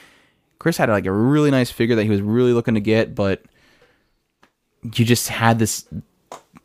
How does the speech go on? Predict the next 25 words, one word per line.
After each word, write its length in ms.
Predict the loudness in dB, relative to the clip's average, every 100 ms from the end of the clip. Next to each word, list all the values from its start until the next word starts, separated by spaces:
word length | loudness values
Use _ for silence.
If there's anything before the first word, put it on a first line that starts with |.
| -14 -10
her 220 | -2 0
back 260 | 2 0 0
was 160 | -2 -4
to 220 | -2 0 2
the, 420 | 2 2 0 -2 -12
to 160 | -6 -2
the 120 | 0
window, 400 | 2 4 4 2
and 140 | 2
I 140 | 0 0
went 200 | 0 2
around 200 | 2 0
that 160 | -2
side 180 | 0 0
and 80 | 0
I 60 |
said, 320 | -2 -4 -4 -8 _ _ _ -20 _ _ _ _ _
"No, 240 | -4 -2 -2
Chris, 320 | -2 0 2
unless 260 | 0 2
that's 200 | 0 0
gonna 140 | 0 0
be 140 | 0 -2 -12 -12 -2
really 220 | 2 2
cheap, 500 | 0 -2 0 0 -2